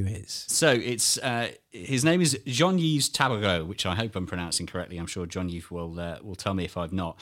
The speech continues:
Speaker 2: Um, now, as you'll hear from this conversation, which I won't do too much of a pre-build up because Jean-Yves will tell you the, the story himself. Ex-Williams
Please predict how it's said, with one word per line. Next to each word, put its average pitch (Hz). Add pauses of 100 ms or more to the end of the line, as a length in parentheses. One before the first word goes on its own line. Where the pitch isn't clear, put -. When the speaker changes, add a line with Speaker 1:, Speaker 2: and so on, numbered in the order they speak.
(320)
Speaker 2:
Um, 101 (200)
now, 110 (300)
as 117
you'll 120
hear 147
from 123
this 107
conversation, 98 (120)
which 107
I 110
won't 120
do 113
too 117
much 104
of 98
a 98
pre-build 98
up 90
because 92 (600)
Jean-Yves 104
will 95
tell 101
you 92
the, 92
the 92
story 95
himself. 92 (560)
Ex-Williams 113